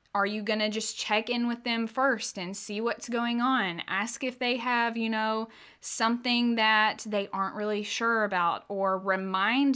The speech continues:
them even that you can give them revisions, because sometimes explaining your process and saying, "It's okay if you don't like, you know, what this looks like because we can tweak it a little bit,"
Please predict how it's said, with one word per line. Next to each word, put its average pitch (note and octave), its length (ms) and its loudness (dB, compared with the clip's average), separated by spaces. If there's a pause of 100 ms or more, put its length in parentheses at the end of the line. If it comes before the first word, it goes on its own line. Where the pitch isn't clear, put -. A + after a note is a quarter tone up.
(100)
them G3+ 240 -2
even G3+ 440 -4
that F#3 160 -4
you G3 260 -6
can A3 240 -4
give G3+ 220 -4
them G3 200 -4
revisions, F#3 800 -4 (300)
because A3+ 400 -2
sometimes G#3 920 -2 (320)
explaining A#3 760 0
your G#3+ 160 0
process G#3 600 0
and G3+ 120 -6
saying, G3+ 320 -4
"It's A#3 220 -2
okay C#4 600 0 (100)
if G#3+ 240 -4
you A3+ 140 -2
don't B3 280 0
like, A3 380 0 (280)
you A3 120 -2
know, G#3 180 2
what G#3+ 260 0
this D4+ 240 0
looks A3+ 220 -4
like G#3 220 0
because G#3+ 320 -6
we A3 100 -4
can A#3 240 -2
tweak F4+ 320 -2
it G#3+ 120 0
a F3+ 80 2
little F#3 300 0
bit," F3 360 -2